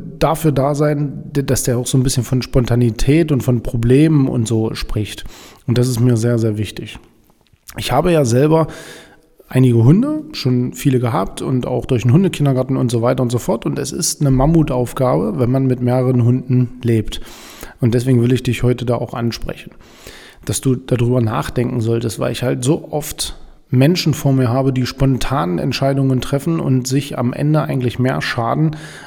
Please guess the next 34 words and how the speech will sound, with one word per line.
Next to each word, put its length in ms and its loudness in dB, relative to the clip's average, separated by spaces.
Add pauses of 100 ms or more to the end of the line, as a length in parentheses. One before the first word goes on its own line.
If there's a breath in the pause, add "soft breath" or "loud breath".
als 180 -4
dass 160 -4
sie 200 -2 (500 loud breath)
Freude 440 4
an 120 -4
der 100 -2
ganzen 340 -6
Sache 320 -12
haben. 260 -12 (1300 loud breath)
Warum 500 4
will 140 6
ich 100 0
das 160 -2
jetzt 180 0
sagen? 360 -2
Weil 200 2
ich 400 -6
möchte 280 4
dich 180 -2
einfach 380 -4
warnen. 680 2 (320 loud breath)
Einfach 540 -4 (180)
denk 460 2 (220)
bitte 520 2
genau 460 2 (220)
drüber 460 2
nach, 720 -2
was 320 -2
du 240 0
in 160 -2
der 140 -2
Zukunft 540 -2
haben 280 0
willst. 340 -8